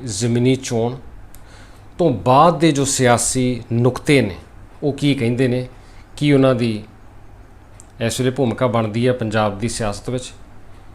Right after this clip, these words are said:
ਕਿਉਂਕਿ ਹੁਣ ਸਾਰੀਆਂ ਨਜ਼ਰਾਂ ਲੱਗੀਆਂ ਹੋਈਆਂ ਨੇ ਸਾਲ ਵੀਹ ਸੌ ਸਤਾਈ ਦੀਆਂ ਪੰਜਾਬ ਵਿਧਾਨ ਸਭਾ ਚੋਣਾਂ ਵੱਲ, ਕਿਉਂਕਿ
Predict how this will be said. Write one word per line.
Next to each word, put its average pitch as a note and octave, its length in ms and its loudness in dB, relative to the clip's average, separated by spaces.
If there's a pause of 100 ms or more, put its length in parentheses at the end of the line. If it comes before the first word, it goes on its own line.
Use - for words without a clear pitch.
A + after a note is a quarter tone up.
(440)
ਕਿਉਂਕਿ E3+ 520 4 (540)
ਹੁਣ - 80 4
ਸਾਰੀਆਂ E3+ 380 6
ਨਜ਼ਰਾਂ C#3 340 6
ਲੱਗੀਆਂ B2 300 2
ਹੋਈਆਂ A#2+ 320 2
ਨੇ D3 100 4
ਸਾਲ B2 380 2
ਵੀਹ B2+ 220 0
ਸੌ C#3 160 -2
ਸਤਾਈ A#2 440 0
ਦੀਆਂ B2+ 240 2
ਪੰਜਾਬ A2 460 0
ਵਿਧਾਨ A#2 300 0
ਸਭਾ A#2+ 360 -2
ਚੋਣਾਂ A#2 380 -2
ਵੱਲ, F#2 200 -8 (1600)
ਕਿਉਂਕਿ C#3+ 420 0